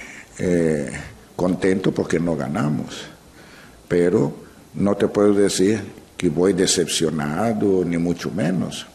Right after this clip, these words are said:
porque los jugadores intentaron todo y se generó. Pero bueno, eh, quedo con que por lo menos llegamos. Hubo llegadas, hubo este todo. El partido pasado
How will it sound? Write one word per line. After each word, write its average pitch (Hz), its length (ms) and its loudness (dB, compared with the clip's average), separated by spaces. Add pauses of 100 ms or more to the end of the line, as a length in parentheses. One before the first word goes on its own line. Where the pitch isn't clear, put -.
porque - 240 -6
los 80 200 -2
jugadores 113 500 2
intentaron 98 680 -2
todo 120 360 0
y 82 60 -4
se 80 220 -2
generó. 101 560 2 (480)
Pero 139 300 0
bueno, 180 400 -2 (1120)
eh, 113 380 2
quedo 160 460 4 (540)
con 104 180 0
que 107 120 2
por 104 200 2
lo 110 120 4
menos 180 540 2 (100)
llegamos. 90 800 0 (1080)
Hubo 90 240 4
llegadas, 107 800 0
hubo 90 220 2
este 82 240 -2
todo. - 220 -6 (680)
El 85 440 4
partido 101 380 2
pasado 104 460 0